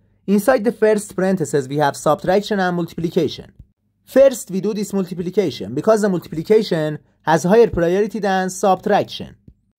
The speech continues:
Negative one hundred and twelve times five equals negative five hundred and sixty.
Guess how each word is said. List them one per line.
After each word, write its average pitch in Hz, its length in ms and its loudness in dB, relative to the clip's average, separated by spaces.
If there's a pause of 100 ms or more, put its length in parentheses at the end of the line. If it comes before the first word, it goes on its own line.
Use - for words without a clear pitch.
(140)
Negative 247 520 2
one 220 240 4
hundred 208 440 0
and 175 280 -2
twelve 185 400 0
times 151 400 -6
five 170 420 2
equals 143 680 0 (640)
negative 240 500 0
five 202 320 4
hundred 185 420 0
and 160 400 -2
sixty. - 680 -8